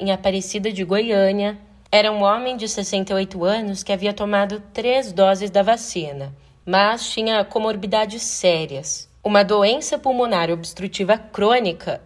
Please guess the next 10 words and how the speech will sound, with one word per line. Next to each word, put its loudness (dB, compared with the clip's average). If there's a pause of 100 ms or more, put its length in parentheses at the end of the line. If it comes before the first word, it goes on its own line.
(120)
e 0
hipertensão -2
arterial. -2 (560)
E 2
é 4
claro 2
que -8
vale 4
ressaltar 0
aqui -6